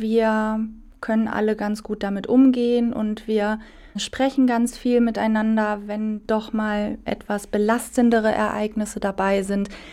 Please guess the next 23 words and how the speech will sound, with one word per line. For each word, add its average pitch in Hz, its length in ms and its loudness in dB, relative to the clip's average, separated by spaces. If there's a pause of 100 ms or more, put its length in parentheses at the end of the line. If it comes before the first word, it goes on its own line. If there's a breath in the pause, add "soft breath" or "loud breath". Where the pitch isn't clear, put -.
(160 loud breath)
Wir 208 140 6
verstehen 220 360 4
uns 220 120 4
alle 214 220 4
sehr 208 240 4
gut 220 240 2
untereinander 208 1000 2
und 196 340 -2 (220 soft breath)
da 208 80 2
können 208 240 2
wir 202 140 2
offen 208 220 0
sprechen 208 580 -4
und 185 140 -4
es 185 100 -12
gibt - 180 -6
auch 185 140 -10
Hilfsangebote 190 720 -6
im 185 120 -6
Nachgang. 190 600 -8 (480 loud breath)
Das 220 220 2
ist - 80 -4
schon, 196 420 -4